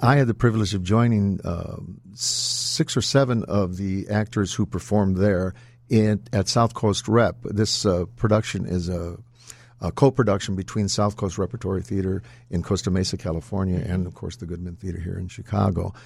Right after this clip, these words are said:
And I had the great honor, uh, to go from Chicago to Los Angeles and meet the, most of these actors who are just absolutely talented,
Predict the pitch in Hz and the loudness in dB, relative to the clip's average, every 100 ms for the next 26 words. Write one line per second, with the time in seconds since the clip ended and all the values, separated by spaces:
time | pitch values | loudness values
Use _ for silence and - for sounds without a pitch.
0 | - - - - 113 110 117 113 120 113 | -20 -20 -10 6 8 10 8 8 6 4
1 | 95 101 98 95 - 95 110 104 104 110 | 4 4 4 4 2 2 4 4 2 2
2 | 98 95 - 87 85 80 - - 95 - | 2 0 -2 -4 -6 -10 -14 -18 -18 -4
3 | 107 98 95 98 90 - - - 104 113 | 0 2 2 0 -2 -10 -20 -4 4 4
4 | 104 107 - 107 107 101 98 123 117 101 | 6 0 0 0 0 2 0 2 2 2
5 | - 95 92 92 - 98 101 110 - 92 | 0 0 0 -4 -4 0 0 0 -4 -6
6 | 92 98 98 92 90 98 101 - 95 - | -2 -2 -2 -4 -2 0 -2 2 0 0
7 | - 92 - 90 90 98 101 - 120 120 | 0 0 2 0 0 0 -2 0 0 0
8 | - 98 95 95 92 - 117 113 104 101 | -2 -4 -2 -2 -2 0 0 2 0 0
9 | 104 | -2